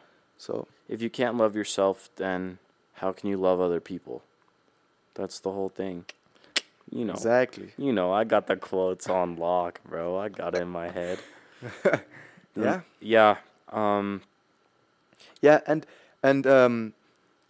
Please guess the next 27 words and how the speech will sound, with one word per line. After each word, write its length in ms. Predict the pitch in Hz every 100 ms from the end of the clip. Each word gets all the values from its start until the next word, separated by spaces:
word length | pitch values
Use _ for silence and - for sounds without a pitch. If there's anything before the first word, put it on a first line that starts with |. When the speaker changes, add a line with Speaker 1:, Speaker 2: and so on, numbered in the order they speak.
| _
Speaker 1:
what, 200 | 139 139 -
what 100 | 143
is 100 | -
also 240 | 139 151
very 180 | 135 139
important 500 | 123 - 131 139 135
for 220 | - 131
me 260 | 123 131 135 151 _
is 280 | 127 - -
meditation. 560 | 120 117 117 117 - 101 _ _ _ _ 113
M-, 80 | 92
Speaker 2:
Oh. 320 | 95 92 82 78 76
Speaker 1:
me-, 140 | 117 123 123
m-, 200 | 127 131
meditation. 420 | 135 156 151 135
Many 180 | 156 175
people 260 | 160 143
think 380 | - 147 139 - - -
meditation, 640 | 127 127 135 135 139 131 - - - -
like, 280 | 123 110 107
being, 400 | 143 147 135 120 - _ _ _ _ 190 _ _ _ -
being 160 | 131
in 60 | 127
a 100 | 120
red 400 | 117 123 123 - -
Speaker 2:
Yeah. 80 | -
Speaker 1:
clothes, 600 | 123 120 123 123 117